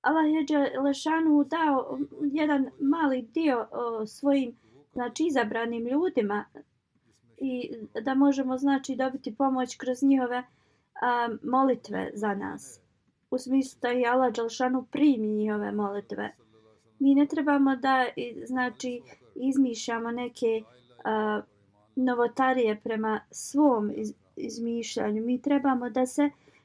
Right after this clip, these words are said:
ponašamo prema Allahovim naredbama i, e, poslanika, sallallahu alejhi ve sellem. Znači, la ilaha illallah, Muhammedu Rasulullah, nema, e, znači, Boga osim Allaha i Muhammed je njegov poslanik,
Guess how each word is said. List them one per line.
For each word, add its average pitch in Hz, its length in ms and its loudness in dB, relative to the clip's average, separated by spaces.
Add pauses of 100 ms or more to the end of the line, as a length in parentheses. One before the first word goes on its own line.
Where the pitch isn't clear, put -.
(180)
ponašamo 294 680 4
prema 269 420 4 (120)
Allahovim 254 720 2
naredbama 302 840 2 (420)
i, 247 420 -2
e, 233 240 -2
poslanika, 247 800 0
sallallahu 226 640 -4
alejhi 226 320 -2
ve 220 180 -4
sellem. 214 540 -4 (460)
Znači, 254 380 0
la 269 180 4
ilaha 294 280 4
illallah, 277 440 2
Muhammedu 269 520 4
Rasulullah, 247 720 -2 (280)
nema, 262 720 2
e, 226 600 -6
znači, 247 460 -4
Boga 247 280 0
osim 247 300 -4
Allaha 233 360 -2
i 262 40 0
Muhammed 247 500 -4
je 247 120 -4
njegov 240 300 -6
poslanik, 247 800 -6